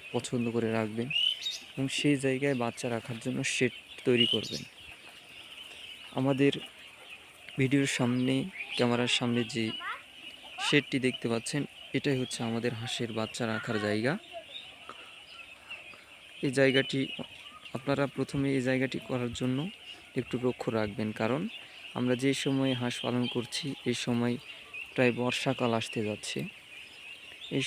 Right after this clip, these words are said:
সময় বাচ্চা রাখার জন্য অনেক, অনেক যত্নে শেড নির্মাণ করতে হয়, কারণ এই সময় অনেকটা ঝড় বৃষ্টি, বিভিন্ন রকম ঝামেলার সম্মুখীন হতে হয়। অনেক সময় দেখবেন ঝড়ের সময় শেড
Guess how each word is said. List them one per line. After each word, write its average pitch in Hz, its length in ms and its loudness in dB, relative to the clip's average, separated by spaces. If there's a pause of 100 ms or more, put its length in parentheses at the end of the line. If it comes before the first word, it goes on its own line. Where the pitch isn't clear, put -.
সময় 135 380 4
বাচ্চা 123 420 2 (1160)
রাখার 127 360 2 (100)
জন্য 127 240 2 (1900)
অনেক, 139 200 2 (280)
অনেক 143 240 4 (480)
যত্নে 131 400 2 (100)
শেড 120 180 4 (120)
নির্মাণ 117 300 2
করতে - 240 -4
হয়, 110 180 -2
কারণ 117 160 0 (100)
এই 120 140 2
সময় 120 280 2
অনেকটা 117 240 -2 (140)
ঝড় 113 340 -2
বৃষ্টি, 113 400 -2 (680)
বিভিন্ন 123 280 4 (120)
রকম 113 220 0 (120)
ঝামেলার 113 420 0
সম্মুখীন 110 500 -2
হতে 104 220 -8
হয়। 120 140 -12 (1120)
অনেক 131 240 2
সময় 131 280 4
দেখবেন 131 340 4
ঝড়ের 120 380 0
সময় 120 300 0
শেড 117 180 2